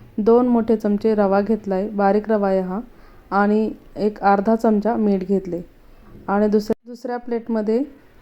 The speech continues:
अर्धा चमचा हळद घेतली आहे, एक चमचा धना पावडर, एक चमचा जिरे पावडर, दोन चमचे काश्मीरी रेड चिली पावडर आणि दोन चमचे मिरची पावडर घेतली. आता हे दोन्ही आपण एकत्र मिक्स करून घेऊया. जर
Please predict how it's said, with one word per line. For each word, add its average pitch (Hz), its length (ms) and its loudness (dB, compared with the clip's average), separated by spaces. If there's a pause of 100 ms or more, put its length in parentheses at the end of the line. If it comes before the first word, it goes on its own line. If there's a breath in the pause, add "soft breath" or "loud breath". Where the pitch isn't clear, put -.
अर्धा 214 240 4
चमचा 226 340 2
हळद 208 320 2
घेतली 208 400 -2
आहे, 214 360 -6 (440)
एक 220 300 2
चमचा 214 560 0 (160)
धना 208 300 2
पावडर, 202 440 2 (200)
एक 208 260 -2
चमचा 202 300 0
जिरे 202 260 2
पावडर, 190 460 -2
दोन 202 300 0
चमचे 202 520 -2 (200)
काश्मीरी 202 440 -2
रेड 208 200 2
चिली 196 200 -4
पावडर 190 360 -2 (520 loud breath)
आणि 202 400 0 (220)
दोन 208 300 2
चमचे 208 580 -2 (320 loud breath)
मिरची 214 300 2
पावडर 196 340 0
घेतली. 202 380 -2 (100)
आता 196 180 -2
हे 208 180 0
दोन्ही 214 280 2
आपण 214 240 0
एकत्र 202 460 -2
मिक्स 196 280 -4
करून 196 260 -2
घेऊया. 196 340 0 (360)
जर 233 140 -8